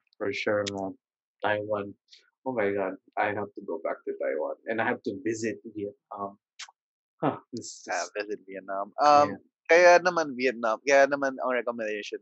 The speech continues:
Speaker 2: ko, I go to Vietnam because Vietnamese food is very, like, personalized.
Speaker 1: Mm-hmm.
Speaker 2: I mean, to a certain level, it is. So,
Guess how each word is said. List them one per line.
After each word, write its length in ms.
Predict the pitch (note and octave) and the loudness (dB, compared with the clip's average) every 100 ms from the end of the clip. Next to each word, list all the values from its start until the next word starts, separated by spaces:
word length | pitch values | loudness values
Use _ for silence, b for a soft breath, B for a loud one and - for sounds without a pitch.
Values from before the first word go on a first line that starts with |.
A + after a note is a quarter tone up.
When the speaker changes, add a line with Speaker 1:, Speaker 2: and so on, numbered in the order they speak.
| - | -4
Speaker 2:
ko, 80 | F#2+ | -4
I 60 | F#2+ | -2
go 140 | G2+ G2 | -6 -10
to 140 | G2+ | -12
Vietnam 420 | F#2+ F2+ - F2 E2+ | -10 -12 -10 -12 -12
because 400 | _ C#3 B2+ - C3 | _ -6 -4 -8 -2
Vietnamese 500 | C#3+ C#3 B2+ A#2 - | -2 -2 -6 -10 -10
food 240 | A2+ G#2 | -6 -6
is 60 | G2+ | -2
very, 380 | F#2 F#2+ F#2 - _ _ _ _ _ _ | 0 0 -6 -14 _ _ _ _ _ _
like, 180 | A2+ G#2+ - | 2 2 2
personalized. 1120 | G#2+ - G#2+ F#2 E2+ G1+ G1+ F#2+ A#2+ - - _ _ _ _ _ _ A#2 | 0 0 -6 -6 -2 -2 -2 -6 -12 -18 -20 _ _ _ _ _ _ -20
Speaker 1:
Mm-hmm. 200 | G#2+ G2 | -14 -6
Speaker 2:
I 40 | B2+ | 0
mean, 180 | D3 D3 | 2 6
to 60 | C3+ | 6
a 40 | |
certain 300 | - C3+ C3 | 8 6 8
level, 260 | A#2 F#2+ F#2+ | 8 8 8
it 140 | F2 F2+ | 6 4
is. 460 | E2+ E2+ E2+ - | 2 0 -6 -12
So, 320 | - C#3 C3 | 2 8 8